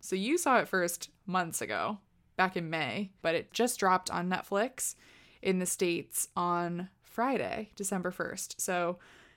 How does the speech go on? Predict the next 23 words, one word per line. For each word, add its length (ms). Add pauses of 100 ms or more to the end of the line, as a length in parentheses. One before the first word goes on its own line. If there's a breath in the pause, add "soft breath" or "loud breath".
(280 loud breath)
a 100
lot 220
of 80
people 240
have 80
been 160
talking 320
about 180
it 100
online. 600
I 80
think 220
it 100
has 240
kind 160
of 140
been, 500 (100)
it's 200
been 340 (100)
a 440 (160)
much 340
discussed 760
film 560